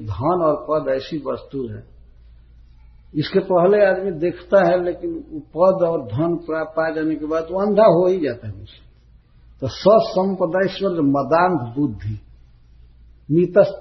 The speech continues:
तिरस्चम गतिम इंद्र पत्निया, इंद्र पत्नी के द्वारा वही नहुस एक दिन सांप बना दिए गए, ये दशा हो गई।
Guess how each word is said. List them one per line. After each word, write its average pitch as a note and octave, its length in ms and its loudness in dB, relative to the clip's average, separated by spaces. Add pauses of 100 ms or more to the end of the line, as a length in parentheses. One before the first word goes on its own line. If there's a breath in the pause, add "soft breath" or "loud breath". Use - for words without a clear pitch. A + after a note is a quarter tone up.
तिरस्चम D3 540 -2
गतिम C3 320 -12
इंद्र A#2+ 200 -10
पत्निया, A#2 460 -12 (160)
इंद्र F#3+ 260 0
पत्नी F3 460 -2
के D3+ 120 -4
द्वारा D3 380 -2 (200)
वही D#3 240 0
नहुस D#3+ 480 -4
एक C#3+ 160 -12
दिन F3 180 -8
सांप D#3 360 -6
बना B2 260 -12
दिए B2+ 260 -18
गए, C3 180 -20 (1000)
ये C#3+ 100 -4
दशा C3+ 420 -2
हो A#2 200 -4
गई। A#2+ 140 -10